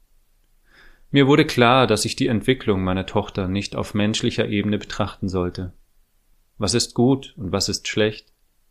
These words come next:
Wie sieht ein erfolgreiches Leben aus? Das sollte ich nicht mit menschlichen Anschauungen beantworten. Schließlich gab es einen Grund dafür, dass der Meister es so für sie arrangiert hatte, und das bedeutete,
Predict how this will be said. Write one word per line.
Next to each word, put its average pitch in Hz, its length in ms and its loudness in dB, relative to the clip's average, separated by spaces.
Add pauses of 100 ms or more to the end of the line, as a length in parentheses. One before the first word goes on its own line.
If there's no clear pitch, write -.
(640)
Wie 120 80 2
sieht 143 240 4
ein 135 160 0
erfolgreiches 120 720 2
Leben 120 320 2
aus? 90 440 -8 (760)
Das - 180 -2
sollte 151 260 6
ich 143 200 -4
nicht 117 420 -2
mit 98 140 -8
menschlichen 101 480 -2
Anschauungen 98 680 -2
beantworten. 95 800 -6 (960)
Schließlich 131 580 -2
gab 95 220 0
es 110 140 0
einen 101 240 0
Grund 107 280 0
dafür, 104 380 0
dass 101 160 -2
der 107 120 0
Meister 101 440 0
es 120 140 -4
so 120 180 4
für 120 160 -2
sie 131 160 0
arrangiert 123 560 0
hatte, 92 340 -2 (260)
und 120 140 0
das 120 120 -2
bedeutete, 120 920 2